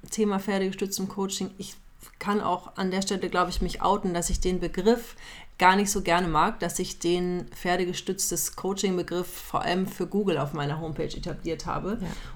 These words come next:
Speaker 1: Und weil es nämlich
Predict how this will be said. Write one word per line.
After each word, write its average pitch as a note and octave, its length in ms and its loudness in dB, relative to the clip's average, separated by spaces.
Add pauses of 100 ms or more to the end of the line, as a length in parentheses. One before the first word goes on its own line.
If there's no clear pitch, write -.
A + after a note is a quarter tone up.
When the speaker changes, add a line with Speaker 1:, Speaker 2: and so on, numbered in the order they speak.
(120)
Speaker 1:
Und G3 540 2 (1080)
weil A3 240 8
es C4+ 140 0
nämlich A#3 380 6